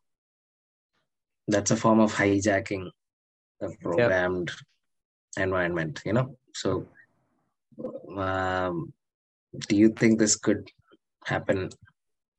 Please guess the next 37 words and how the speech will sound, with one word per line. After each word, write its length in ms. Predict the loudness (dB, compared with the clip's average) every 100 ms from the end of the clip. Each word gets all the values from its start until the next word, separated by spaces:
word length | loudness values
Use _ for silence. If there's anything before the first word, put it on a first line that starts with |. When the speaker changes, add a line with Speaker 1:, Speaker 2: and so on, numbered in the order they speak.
| -6
Speaker 1:
with 200 | -6 -2
decentralization 880 | -2 -2 -4 -2 -2 2 0 0 -4
and, 160 | -6 -8
you 100 | -8
know, 140 | -10
putting 300 | -10 -4 -2
it 180 | -2 -6 _ _ -20 _ _ _ -14 -14 _ _ -2
on 180 | 2 2
the 100 | 4
app? 300 | 4 2 0
And 220 | -4 -6 -14 _ _ _ _ _ _ _ _ -8
you 80 | -4
think 180 | -2 -4
it 100 | 0
could 220 | 0 4
be 180 | 4 4
manipulated 640 | 2 0 4 4 4 2
easily 340 | 2 2 2 0
by 200 | 2 2
a 160 | 2 0
large 420 | -2 -2 -2 -10 -6
number 260 | -4 -2 -4
of 160 | -4 -4
people 280 | -4 -2
if 140 | -6 -6 -12 -4
they 120 | -2
are 60 |
not 280 | 0 -2 -6 -16 _ _ _ _ _ _ _ _ _ _ _ -12
Speaker 2:
I 220 | -4 0
can 240 | 2 0 0
think, 140 | -2
Speaker 1:
well 360 | -2 -6 -8 -14 _ -14
Speaker 2:
I 40 |
can 180 | -4 -2
think 0 |
Speaker 1:
informed? 360 | 2 4 4
Speaker 2:
of, 60 | 0